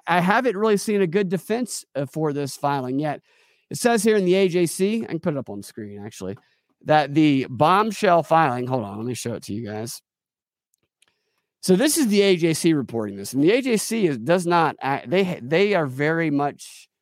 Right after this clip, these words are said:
against anything Trump. So the fact that they're reporting it this way, it makes me think it's even worse than they actually say it is. There's a headline, and there's the,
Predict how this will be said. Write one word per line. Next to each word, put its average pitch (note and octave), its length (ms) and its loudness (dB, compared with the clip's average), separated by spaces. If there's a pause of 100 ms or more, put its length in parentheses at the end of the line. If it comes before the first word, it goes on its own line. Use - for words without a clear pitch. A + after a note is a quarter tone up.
(1040)
against B2+ 680 -2
anything B2+ 520 0
Trump. A2 480 -6
So A2 400 -8 (640)
the C#3 100 -2
fact F3+ 280 2
that E3 100 2
they're D#3 180 4
reporting F#3 400 4
it E3 100 2
this F3+ 180 2
way, G3 300 4
it - 80 -2
makes E3 280 2
me D#3+ 100 4
think D#3 240 0
it's C#3+ 160 -2
even C3 260 2
worse C3 340 -2
than A#2 100 -4
they A#2+ 120 0
actually A2+ 260 -4
say A2 260 -2
it G2 100 -6
is. G2 260 -12 (400)
There's B2+ 200 -2
a A#2+ 60 2
headline, A#2+ 560 2
and G#2+ 100 -2
there's A#2 240 0
the, G#2+ 320 -2